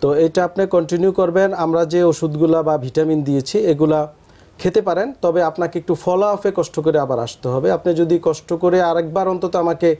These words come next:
এসে দেখিয়ে যান, তাহলে আমরা, আমি আপনাকে reassessment করব যে নতুন কোনো therapy change করতে হবে কিনা বা নতুন কোনো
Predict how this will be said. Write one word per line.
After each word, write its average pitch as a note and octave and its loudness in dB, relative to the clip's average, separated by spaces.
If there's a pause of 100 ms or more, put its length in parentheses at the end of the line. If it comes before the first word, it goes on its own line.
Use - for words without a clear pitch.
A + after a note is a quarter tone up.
(460)
এসে D#3+ 2
দেখিয়ে D#3+ 2
যান, D#3+ 0 (100)
তাহলে D3+ 0
আমরা, D#3 0
আমি D#3+ 0
আপনাকে D#3+ -2
reassessment D#3 0
করব C3 2 (340)
যে D#3 2
নতুন F3 2
কোনো F#3+ 0
therapy D#3+ -2
change E3 0
করতে E3 -2
হবে D3+ 2
কিনা D3+ 0
বা D3 0
নতুন D#3 0
কোনো D3+ 0